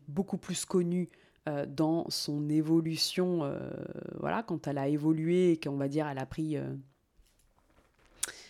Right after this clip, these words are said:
elle a pris du level, elle a pris du, <laughs> comme on dit, du galon. Non, c'est pas comme ça qu'on dit. Bon, bref, je sais pas. Mais bon, en tout cas, qu'elle, qu'elle a fait de plus en plus de choses, qu'elle a été de plus en plus connue.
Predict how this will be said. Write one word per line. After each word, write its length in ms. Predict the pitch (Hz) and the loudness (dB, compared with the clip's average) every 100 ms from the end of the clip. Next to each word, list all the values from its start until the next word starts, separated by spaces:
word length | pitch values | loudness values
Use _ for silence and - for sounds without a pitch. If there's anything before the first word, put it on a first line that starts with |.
| - | -10
elle 80 | 151 | -2
a 40 | |
pris 140 | 151 156 | 0 0
du 180 | 151 160 | 0 4
level, 480 | 165 170 185 180 | 8 12 12 12
elle 120 | 165 151 | 10 4
a 40 | |
pris 240 | - 160 | -2 -6
du, 320 | 147 147 139 165 196 180 - | -4 -2 -2 0 -2 -2 -6
<laughs> 400 | - 247 214 180 | -10 -14 -14 -10
comme 180 | - 160 | -4 -2
on 80 | 160 | -2
dit, 380 | 160 196 196 156 | -2 -4 -4 -4
du 160 | 151 | -2
galon. 400 | 160 151 175 220 - | 2 6 6 4 -2
Non, 220 | 170 170 175 | -4 -2 -4
c'est 160 | 151 | -4
pas 80 | - | -4
comme 140 | 185 | -2
ça 120 | 170 190 | 0 4
qu'on 160 | 180 | 6
dit. 140 | 170 185 | 6 2
Bon, 160 | 151 | 0
bref, 180 | 147 170 | -4 -6
je 60 | - | -10
sais 140 | - | -10
pas. 160 | - 202 | -6 -2
Mais 100 | 165 | -2
bon, 180 | 147 - | -2 -2
en 80 | 151 | -4
tout 100 | 160 | 0
cas, 140 | 185 | 0
qu'elle, 220 | 175 160 139 - - | 0 -2 -4 -10 -14
qu'elle 120 | - 151 | -4 -2
a 20 | |
fait 120 | 185 | 0
de 40 | 170 | -2
plus 160 | 165 | -2
en 60 | 156 | -2
plus 180 | - 143 | -2 -2
de 80 | |
choses, 300 | 160 220 220 | 2 6 4
qu'elle 140 | - 160 | 4 0
a 40 | |
été 140 | 151 151 | -2 -6
de 40 | |
plus 140 | 160 | -2
en 60 | 151 | -2
plus 220 | - 147 | -2 -6
connue. 420 | - 151 156 220 | 0 2 6 6